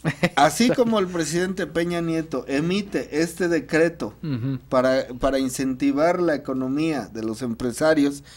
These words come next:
Speaker 2: y que paguen menos impuestos, así puede emitir un decreto donde baja la tasa del ieps para la gasolina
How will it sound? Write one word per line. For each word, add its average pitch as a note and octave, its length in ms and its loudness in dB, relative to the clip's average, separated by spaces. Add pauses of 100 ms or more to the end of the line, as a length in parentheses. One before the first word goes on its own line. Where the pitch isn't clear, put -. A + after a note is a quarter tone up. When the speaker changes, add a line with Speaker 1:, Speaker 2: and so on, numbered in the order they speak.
(140)
Speaker 2:
y B2+ 120 0
que B2+ 120 -4
paguen D#3 400 0
menos D#3+ 360 -4
impuestos, D3+ 600 -6 (320)
así C3+ 300 -2
puede A3 240 -2
emitir G3+ 400 -6
un G3+ 100 -4
decreto F#3+ 440 -4
donde D#3+ 240 -2
baja F3+ 400 -2 (380)
la B2+ 200 -4
tasa E3+ 260 0
del D3+ 220 0
ieps F#3+ 380 -2
para C3 280 -2
la C3 120 0
gasolina D3+ 680 -2